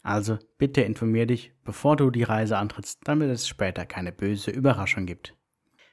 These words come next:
Wenn wir schon beim Thema böse Überraschung sind, momentan ist ja im Gespräch, dass es einen Reisestillstand gibt. Dieser ist zwar noch nicht ganz durch, aber er steht so ein bisschen im Raum, also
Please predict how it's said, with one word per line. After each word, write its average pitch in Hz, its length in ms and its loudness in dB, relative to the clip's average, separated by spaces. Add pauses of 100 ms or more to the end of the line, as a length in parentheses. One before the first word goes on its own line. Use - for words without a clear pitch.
Wenn 135 160 4
wir 160 100 6
schon 131 140 6
beim 113 140 2
Thema 107 360 0
böse 110 380 2
Überraschung 104 480 0
sind, 143 280 2 (360)
momentan 135 460 6
ist 110 200 -4
ja 113 120 2
im 107 180 0
Gespräch, 127 500 -2
dass 101 220 -6
es - 160 -12
einen 110 340 -6 (180)
Reisestillstand 131 1080 0
gibt. - 540 -4 (480)
Dieser 113 180 2
ist 113 140 0
zwar 110 200 0
noch 104 200 2
nicht 104 160 -2
ganz 110 260 -4
durch, 127 400 4
aber 101 160 0
er 101 140 -2
steht 131 320 0
so 123 100 0
ein 110 60 2
bisschen 117 420 -2
im 107 380 -2
Raum, 104 340 2
also 104 300 -2